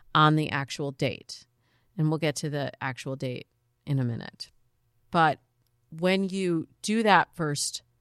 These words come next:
check-in call, it's a good idea to make a c-, curiosity list. Like, go through their profile and write down, "What am I curious about?" Now, don't take it to the date and, like, <laughs> study it like a nerd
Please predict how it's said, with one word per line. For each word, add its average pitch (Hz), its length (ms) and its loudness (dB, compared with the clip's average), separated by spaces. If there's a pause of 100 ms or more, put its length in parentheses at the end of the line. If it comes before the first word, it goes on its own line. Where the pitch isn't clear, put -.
(400)
check-in 185 440 2
call, 139 520 -6 (600)
it's - 180 -8
a 226 40 -2
good 247 200 0
idea 185 440 0
to - 180 -6
make 170 540 -6 (180)
a 185 140 -4
c-, - 100 -20 (180)
curiosity 170 760 0
list. - 400 -14 (520)
Like, 165 120 -4
go 185 160 4
through 233 160 0
their 233 120 2
profile 151 680 0
and 160 240 -4
write 196 240 0
down, 226 320 0
"What 175 120 -2
am 190 100 -2
I 160 80 -4
curious 139 380 -6
about?" 127 300 -8
Now, 220 120 -2
don't 269 260 -4
take 170 260 -2
it 147 180 -6
to 151 180 -8
the 143 100 -6
date 127 500 -6
and, 135 180 -4
like, - 360 -8 (300)
<laughs> - 560 -20
study 143 460 -4
it - 100 -8
like 147 180 -6
a 156 60 -14
nerd 143 380 -10